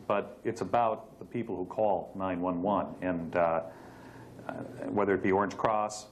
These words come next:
'cause they've said wonderful things to me about the fire department, whether it's the fire department who said wonderful things to me about Orange Cross. These are, this is a group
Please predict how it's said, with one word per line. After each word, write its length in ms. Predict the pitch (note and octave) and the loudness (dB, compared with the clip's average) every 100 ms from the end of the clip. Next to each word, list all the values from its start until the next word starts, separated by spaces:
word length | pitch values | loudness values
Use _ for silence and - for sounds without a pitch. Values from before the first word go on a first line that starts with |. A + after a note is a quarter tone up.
| - - - - - | -20 -20 -20 -20 -12
'cause 140 | F#2+ | -4
they've 180 | G2 G2+ | -2 0
said 140 | A2 | 0
wonderful 360 | F#2+ G#2 G#2 G2+ | 2 0 0 -2
things 240 | A2 G2 | -2 -2
to 80 | F2+ | -4
me 120 | G2 | -2
about 160 | G2 F#2+ | 0 0
the 60 | - | 2
fire 200 | C3 B2+ | 2 2
department, 440 | B2 B2 B2 B2+ - | 2 0 -2 -8 -10
whether 160 | G2 F2+ | -10 -10
it's 100 | F2+ | -10
the 80 | - | -4
fire 220 | A#2 A2 | 0 0
department 360 | - G2+ F#2+ | 2 0 0
who 80 | F2 | -4
said 140 | - F#2 | -4 -2
wonderful 320 | G#2 G2+ F#2 | -2 -2 -4
things 260 | - F#2+ | -4 -4
to 60 | F#2 | -2
me 80 | G2 | 2
about 160 | F#2 | 4
Orange 240 | F#2 F#2 - | 4 2 0
Cross. 420 | B2 A#2 A#2 - - - - - | 2 4 2 0 -10 -18 -20 -6
These 200 | G#2+ G#2 | -2 0
are, 60 | A2 | 0
this 260 | G#2+ A#2 A2+ | 0 -2 0
is 140 | F#2+ | 2
a 60 | F#2 | 2
group 440 | F#2 A#2+ A2 - | 4 4 4 -2